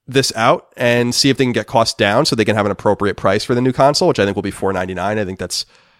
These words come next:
fairly obvious. I don't think they can go any higher than that, and I don't think it's gonna be any lower than that. And then also, they might have been leaving them, themselves room, intentionally or unintentionally, to maybe get out of launching the console this year,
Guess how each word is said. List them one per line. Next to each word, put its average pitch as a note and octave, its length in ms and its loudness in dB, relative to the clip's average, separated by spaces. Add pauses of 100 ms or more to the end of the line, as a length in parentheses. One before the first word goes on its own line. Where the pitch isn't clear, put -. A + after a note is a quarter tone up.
(180)
fairly G2 400 -4
obvious. G2+ 360 -2
I G2+ 40 -2
don't F#2+ 100 0
think G2 120 -6
they F2+ 100 -6
can F2+ 120 -10
go F2+ 160 -2
any G2+ 100 -2
higher A2+ 260 2
than B2 120 -2
that, C3+ 280 0
and G#2 100 -2
I G2+ 60 0
don't G#2 120 -2
think G2 140 -12
it's - 120 -10
gonna G2+ 160 -2
be F#2+ 100 -2
any F2 140 -4
lower G#2 260 2
than F#2 120 -4
that. F2+ 240 -6 (420)
And D3+ 160 2
then F#3 200 2
also, G#3 500 4
they D#3+ 340 0
might G#3+ 200 2
have G#3 240 0
been F#3+ 220 0
leaving F#3+ 320 0
them, F3 220 0
themselves E3 440 0
room, E3+ 300 4
intentionally D3 560 0
or B2+ 100 2
unintentionally, A#2 720 2
to B2+ 540 0 (680)
maybe B2 240 2
get E3 180 4
out D#3+ 260 2
of B2 120 2
launching G2 340 -4
the F#2+ 80 -8
console G2 380 -4
this F#2 200 -6
year, E2+ 320 -6